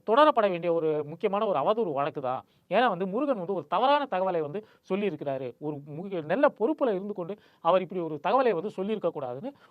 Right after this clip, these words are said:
உயர்நீதிமன்றமும் வந்து அந்த வழக்கை தள்ளுபடி செய்ய மறுத்துவிட்டது. அதற்கு பிறகு அந்த வழக்கு இப்போது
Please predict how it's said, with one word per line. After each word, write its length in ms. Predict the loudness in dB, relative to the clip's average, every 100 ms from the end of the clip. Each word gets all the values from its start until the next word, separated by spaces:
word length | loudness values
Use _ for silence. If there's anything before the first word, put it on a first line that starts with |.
| -2
உயர்நீதிமன்றமும் 640 | 0 0 0 -4 -4 -6 -6
வந்து 360 | -6 -2 -2 -4 _
அந்த 200 | -4 0
வழக்கை 400 | 2 2 0 -4 -2
தள்ளுபடி 360 | -2 -2 -4
செய்ய 320 | -6 -6 -6 -6 -4
மறுத்துவிட்டது. 640 | -6 -4 -10 -10 -12 -12 -14 -20 -4
அதற்கு 480 | 0 4 2 0
பிறகு 500 | -4 -2 -2 -4 -6 -8
அந்த 240 | -6 -2
வழக்கு 440 | 0 0 -4 -12 -12
இப்போது 420 | -14 -8 -8 -8